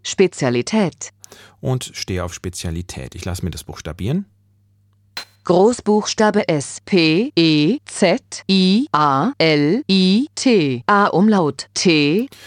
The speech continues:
Speaker 2: Und das ist auch das
Speaker 1: Spez-
Speaker 2: richtige Wort. Ich nehme mal an, da gibt's jetzt nur einen Eintrag in diesem, in dieser Tabelle. Ich nehme mal an, dass deshalb Pfeil nach unten und nach oben drücken nichts gebracht hat, wären mehrere Vorschläge da gewesen. Denke ich, geht's auch ohne interagieren.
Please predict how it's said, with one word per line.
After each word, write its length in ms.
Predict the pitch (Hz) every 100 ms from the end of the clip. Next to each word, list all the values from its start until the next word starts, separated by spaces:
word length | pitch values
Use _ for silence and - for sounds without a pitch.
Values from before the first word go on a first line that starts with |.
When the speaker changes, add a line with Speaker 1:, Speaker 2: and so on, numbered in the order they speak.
| - -
Speaker 2:
Und 140 | 156
das 100 | -
ist 140 | 135
auch 100 | 104
das 140 | 90 95
Speaker 1:
Spez- 100 | 101
Speaker 2:
richtige 320 | - 90 80
Wort. 300 | 87 147 - - - - - -
Ich 120 | 104
nehme 160 | 131 165
mal 100 | 131
an, 180 | 139 131
da 120 | 113
gibt's 220 | 139 -
jetzt 160 | 170 123
nur 120 | 101
einen 200 | 113 110
Eintrag 580 | 90 127 156 85 78 71
in 120 | 85
diesem, 460 | 90 85 85 80
in 120 | 71 87
dieser 200 | 85 85
Tabelle. 340 | 87 90 98
Ich 140 | 92
nehme 120 | 104 113
mal 140 | 98
an, 140 | 98
dass 240 | 95 90 -
deshalb 540 | 101 - 110 95 92 - - _
Pfeil 240 | - 92
nach 140 | 95 -
unten 340 | 104 101 90
und 120 | 76
nach 120 | 82
oben 240 | 76 82 87
drücken 500 | 92 85 82 - 123
nichts 340 | 98 107 - -
gebracht 340 | - 101 98
hat, 140 | 95 92
wären 300 | 98 98 98
mehrere 400 | 110 101 90 87
Vorschläge 840 | 101 95 92 85 - - 92 92
da 180 | 90 101
gewesen. 340 | 101 95 92 90 - - - - - _ -
Denke 220 | 107 123
ich, 220 | 101 -
geht's 180 | 98 95
auch 160 | 90 -
ohne 300 | 92 92 58
interagieren. 580 | 62 - - 50 -